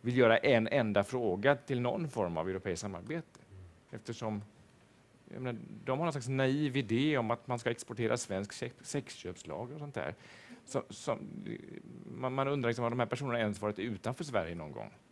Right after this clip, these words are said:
Och vet att det finns andra värderingar och andra sätt att se på livet i andra delar av världen.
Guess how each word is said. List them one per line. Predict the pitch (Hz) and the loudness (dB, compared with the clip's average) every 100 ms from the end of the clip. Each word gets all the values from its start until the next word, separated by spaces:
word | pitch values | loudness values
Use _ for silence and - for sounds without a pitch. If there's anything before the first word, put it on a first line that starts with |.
| - - - - - | -20 -20 -20 -20 -14
Och | - 110 | -4 2
vet | 101 - - - - | 4 2 -8 -16 -10
att | 104 | -6
det | 107 | -2
finns | 104 | 4
andra | 127 117 104 | 4 4 4
värderingar | 127 151 120 87 82 92 | 4 4 4 2 0 -4
och | 92 | -2
andra | 117 113 | -4 -4
sätt | 123 - | -4 -4
att | 98 | -4
se | 95 | -4
på | - | -4
livet | 90 76 - - - _ _ - | -8 -8 -10 -12 -20 _ _ -6
i | 107 | 0
andra | 107 107 | 0 0
delar | 131 92 | -2 -4
av | 73 | -6
världen. | - - | -8 -10